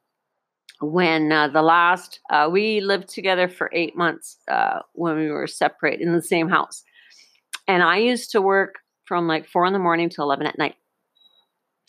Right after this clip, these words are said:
But once the separation started and I wasn't responsible for any of his stuff, <laughs> my life got really easy. Um,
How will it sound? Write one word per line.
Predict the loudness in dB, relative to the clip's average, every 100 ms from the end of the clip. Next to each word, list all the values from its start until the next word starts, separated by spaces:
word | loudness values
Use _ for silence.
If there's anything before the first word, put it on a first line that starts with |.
| -20 -20 -20 -20 _ _ _ _
But | -2 2 4 6
once | 4 4 0
the | 0
separation | 2 2 2 4 4 4 -2 -6
started | -2 -2 -2 -4 -16 -20 _ _ _ _ _ _ _ -20 -18 -20 -20 _
and | 0 2 2
I | 4 4 4
wasn't | 4 2 -2 -4
responsible | -6 -4 -4 -2 -2 -4 -6 -4 -6 -10 _ _ _ _ _ _ -20
for | -2 -2
any | 0 -2 -2 -2
of | -4
his | -6 -8
stuff, | -10 -2 2 2 0 -8 _ _ _ _ _ _
<laughs> | _ _ _ _ _ _
my | 0 4 4
life | 4 2 2
got | 0 0 0
really | -2 -2 -2
easy. | -4 -4 -10 _ _ _ _ _ _ _ _ _ -20 -20 -20 _ 0
Um, | 2 2 0 -4 -12